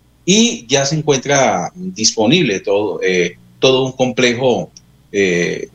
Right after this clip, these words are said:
sistema de logística, eh, vigilancia, para poder desarrollar en completa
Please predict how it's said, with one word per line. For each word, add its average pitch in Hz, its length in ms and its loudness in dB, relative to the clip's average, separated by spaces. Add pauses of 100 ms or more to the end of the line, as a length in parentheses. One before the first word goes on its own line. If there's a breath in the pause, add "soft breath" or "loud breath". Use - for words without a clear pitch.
(180)
sistema 127 480 2
de 120 80 4
logística, 147 960 0
eh, 95 500 -2
vigilancia, 143 800 0 (280)
para 113 240 0
poder 104 300 0
desarrollar 98 560 0
en 101 80 -4
completa 107 640 0